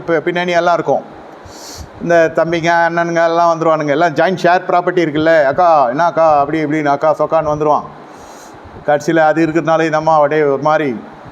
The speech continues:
ஒரு வித்தியாசமான தோற்றத்துல இருப்பாங்க, முன்னாள் சி எம் மாதிரி. அது கூட இருக்கிறதுலாம் தோழிங்க மாதிரிலாம் வரும். இந்த மனுஷன் பாவம்,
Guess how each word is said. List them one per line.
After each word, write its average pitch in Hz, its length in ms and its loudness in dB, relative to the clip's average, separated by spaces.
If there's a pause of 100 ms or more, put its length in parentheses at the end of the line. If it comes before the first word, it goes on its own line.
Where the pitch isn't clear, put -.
(880)
ஒரு 160 120 0
வித்தியாசமான 190 560 2
தோற்றத்துல 185 500 0
இருப்பாங்க, 165 260 0
முன்னாள் 165 260 0
சி 165 140 -2
எம் 160 100 -2
மாதிரி. 151 280 -2 (1120)
அது 170 220 0
கூட 190 200 2
இருக்கிறதுலாம் 180 420 0
தோழிங்க 175 260 0
மாதிரிலாம் 165 300 0
வரும். 151 240 0 (260)
இந்த 165 160 -2
மனுஷன் 170 360 -2
பாவம், 165 420 2